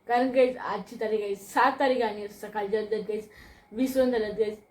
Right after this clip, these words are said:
तीस मिनटं, साडे दहा वाजल्यात गाईज सकाळचे. आता मी तर गाईज सकाळी कधीच गाईज उठलेल, पण गाईज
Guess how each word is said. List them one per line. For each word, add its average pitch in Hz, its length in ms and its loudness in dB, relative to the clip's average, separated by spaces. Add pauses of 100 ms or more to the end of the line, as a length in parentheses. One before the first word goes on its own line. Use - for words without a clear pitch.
तीस 285 220 2
मिनटं, 262 360 4
साडे 226 340 2
दहा 240 160 6
वाजल्यात 202 300 0
गाईज 208 260 -8
सकाळचे. 196 400 -8
आता 202 280 -6 (380)
मी 214 140 -2
तर 226 100 4
गाईज 254 180 8
सकाळी 233 380 0 (840)
कधीच 269 280 6
गाईज 269 220 4
उठलेल, 277 360 2 (280)
पण 240 120 -4
गाईज 240 360 -4